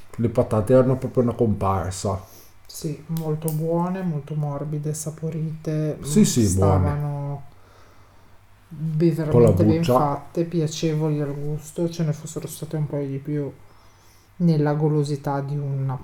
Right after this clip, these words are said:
Speaker 2: mm, non serviva a riempire uno stomaco, era proprio una
Speaker 1: Sì, sì, una
Speaker 2: golosità.
Speaker 1: golosità.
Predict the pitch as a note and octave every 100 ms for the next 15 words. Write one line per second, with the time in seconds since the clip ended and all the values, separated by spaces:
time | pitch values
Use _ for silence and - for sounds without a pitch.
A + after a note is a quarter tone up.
0 | - D#3 C#3 C3 B2 D3 - - - -
1 | - _ _ - - D3+ C3+ - C#3+ C3+
2 | C3+ B2+ C3+ C#3 C#3 C3 C3 C#3 - G#2+
3 | C3+ C#3 - A#2 A#2 B2+ D3+ - C3+ C#3
4 | - A2+ G2+ G#2 F2+ E2 D#2+ E2+ E2 D#2+
5 | D#2 D2